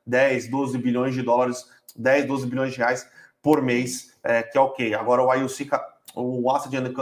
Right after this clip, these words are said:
under custody caiu porque boa parte dos clientes ainda continuam com, continuam com posições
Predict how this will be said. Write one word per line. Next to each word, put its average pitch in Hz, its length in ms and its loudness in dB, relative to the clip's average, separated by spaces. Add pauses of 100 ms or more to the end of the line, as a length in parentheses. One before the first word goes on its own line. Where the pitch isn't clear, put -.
(120)
under 127 400 -4
custody 131 360 -6
caiu 143 400 2
porque 143 480 -4 (480)
boa 143 520 0
parte 135 300 0
dos 131 100 -6
clientes 131 300 -4
ainda 131 140 -2
continuam 135 340 -6
com, 127 120 -8 (180)
continuam 131 460 -2
com 156 140 -6
posições 139 600 -4